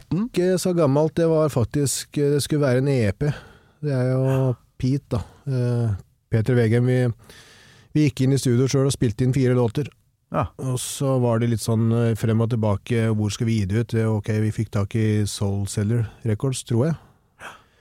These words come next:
Speaker 2: Så sa han, eh, Jorn som driver det selskapet, «Har dere ikke noen flere låter da?» Så sa jeg, «Ja, vi har noe liggende på tape da.» Så ble det litt sånn at vi samlet sammen de låtene, og det ble en skive.
Speaker 1: Ja.
Speaker 2: Jeg tenker man setter regler selv, sånn som det er per i dag, da, med platemarkedet.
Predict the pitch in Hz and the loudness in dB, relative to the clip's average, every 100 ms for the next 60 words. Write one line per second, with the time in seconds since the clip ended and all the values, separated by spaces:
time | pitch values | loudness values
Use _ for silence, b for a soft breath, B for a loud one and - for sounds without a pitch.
0 | B B B - 139 131 127 127 127 127 | B B B -4 0 2 2 2 2 2
1 | 127 123 120 117 117 107 95 110 120 131 | 2 2 2 2 2 2 0 0 2 4
2 | 143 143 143 127 120 123 123 123 104 120 | 4 2 0 2 2 2 2 2 0 0
3 | 135 131 113 110 107 131 117 107 113 131 | 0 0 2 2 0 0 0 0 2 2
4 | 131 127 170 110 - - 123 107 92 73 | 0 0 -2 -4 -6 -10 -6 -6 -6 -6
5 | 92 113 113 131 123 127 127 123 104 101 | -4 0 2 2 0 0 0 0 0 0
6 | 107 - 127 - 107 - 117 113 107 107 | 0 -2 -2 -2 -8 -4 -2 0 0 2
7 | 107 - 104 113 - 117 98 92 92 101 | 0 0 -2 0 0 0 0 0 0 0
8 | 104 107 107 92 - 104 104 104 101 95 | 2 2 0 -2 -2 -2 0 0 0 0
9 | 95 98 107 110 92 98 - _ 170 95 | -2 0 0 0 -2 -4 -8 _ -4 -4
10 | b b b 131 143 151 170 - 123 - | b b b 0 2 2 2 0 -4 -2
11 | 147 131 120 139 127 135 127 131 117 131 | 0 2 2 2 2 0 2 0 0 -2
12 | 120 123 123 135 131 120 117 110 117 98 | 2 2 2 2 2 2 2 2 0 0
13 | 104 101 110 | 0 0 0